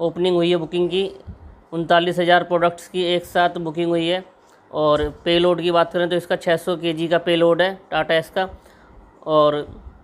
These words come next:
ग्रेडेबिलिटी इसकी बाईस परसेंट है बेस्ट क्वालिटी की। और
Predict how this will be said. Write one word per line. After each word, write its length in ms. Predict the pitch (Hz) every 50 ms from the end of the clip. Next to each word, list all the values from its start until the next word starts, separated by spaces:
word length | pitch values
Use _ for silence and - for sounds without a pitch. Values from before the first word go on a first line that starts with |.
| _ _ _ _ _ _ _ _
ग्रेडेबिलिटी 600 | 160 156 160 165 165 175 170 175 175 170 175 180 180
इसकी 260 | 175 175 - 190 185
बाईस 260 | 160 165 160 160 160
परसेंट 440 | - 170 156 - 175 165 165 160 151
है 40 | 170 165
बेस्ट 260 | 151 165 160 160 -
क्वालिटी 400 | - 175 165 160 160 156 165 160
की। 180 | 156 175 185 190 - - _ _ _ _ _ _ -
और 220 | 156 156 156 151